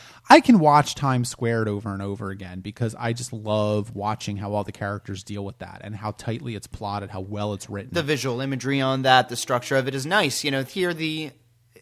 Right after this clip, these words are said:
Speaker 2: it, it, his time travel doesn't look cool enough. I mean, there's a couple nice moments. Like, I like that one in the bar fight where, uh,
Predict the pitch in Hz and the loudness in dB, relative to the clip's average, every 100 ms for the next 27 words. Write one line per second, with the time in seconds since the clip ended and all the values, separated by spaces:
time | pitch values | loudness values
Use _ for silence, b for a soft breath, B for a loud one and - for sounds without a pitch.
0 | _ _ 131 139 165 B B B B 214 | _ _ -20 -2 -2 B B B B 6
1 | 220 196 240 214 - 233 233 202 185 165 | 8 6 6 4 6 6 10 8 8 4
2 | 156 156 151 - 170 151 131 107 151 165 | 0 0 -2 -2 -4 0 0 0 0 -2
3 | 175 175 208 226 220 185 165 156 - 127 | 0 -2 4 4 4 4 4 4 2 2
4 | 139 135 131 131 - 135 131 143 151 156 | 2 4 2 0 2 6 8 10 8 6
5 | 139 147 143 127 143 143 139 123 120 123 | 6 6 6 6 2 4 -2 2 8 8
6 | 117 - 127 120 120 123 123 120 117 | 8 4 4 4 0 2 6 8 8